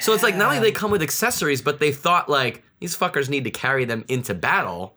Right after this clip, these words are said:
Speaker 1: That's
Speaker 2: Mm-hmm.
Speaker 1: pretty smart. I thought that was, like, sophisticated for a kid's toy, you know?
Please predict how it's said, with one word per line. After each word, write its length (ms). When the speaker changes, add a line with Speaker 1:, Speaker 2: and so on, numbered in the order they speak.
Speaker 1:
That's 280
Speaker 2:
Mm-hmm. 80
Speaker 1:
pretty 160
smart. 320
I 100
thought 180
that 120
was, 100
like, 100
sophisticated 800
for 140
a 40
kid's 300
toy, 240
you 60
know? 180